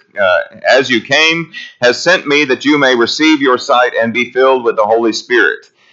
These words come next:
Immediately there fell something from his eyes like scales, and he received his wi-, sight at once,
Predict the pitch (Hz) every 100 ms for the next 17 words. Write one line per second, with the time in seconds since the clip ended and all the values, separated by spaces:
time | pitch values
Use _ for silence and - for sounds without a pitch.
0 | _ 117 120 175 185 120 151 139 - 151
1 | 156 147 147 143 139 139 123 113 127 131
2 | 113 113 120 - 143 143 113 113 101 117
3 | 120 135 117 135 156 143 127 117 131 135
4 | - 135 139 131 123 - 127 131 127 156
5 | 123 117 -